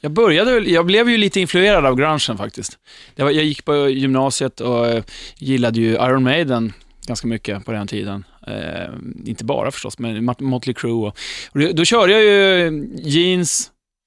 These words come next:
ehm, och sen hade jag tajta flanellskjortor.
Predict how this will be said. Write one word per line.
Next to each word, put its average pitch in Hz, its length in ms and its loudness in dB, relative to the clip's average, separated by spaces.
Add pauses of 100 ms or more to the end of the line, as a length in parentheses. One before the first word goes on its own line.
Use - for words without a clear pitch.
(340)
ehm, 139 640 2
och 131 80 -2
sen 147 140 -2
hade 165 200 0
jag 160 160 2 (120)
tajta 233 480 0
flanellskjortor. 127 720 0